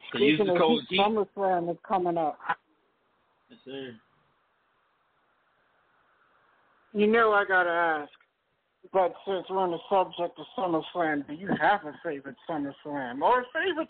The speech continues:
Speaker 2: SummerSlam match?
Speaker 1: Not necessarily. I just like the, I just like the whole pay-per-views.
Speaker 2: Yeah,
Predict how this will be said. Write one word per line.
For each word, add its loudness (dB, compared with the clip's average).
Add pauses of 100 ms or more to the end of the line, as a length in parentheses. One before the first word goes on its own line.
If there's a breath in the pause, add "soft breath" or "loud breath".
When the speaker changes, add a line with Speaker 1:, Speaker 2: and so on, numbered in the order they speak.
(140)
Speaker 2:
SummerSlam -4
match? -6 (2000)
Speaker 1:
Not 10
necessarily. 2
I 4
just -10
like 0
the, -10 (260)
I 4
just -6 (380)
like -4
the -4
whole 2
pay-per-views. -2 (1700)
Speaker 2:
Yeah, 2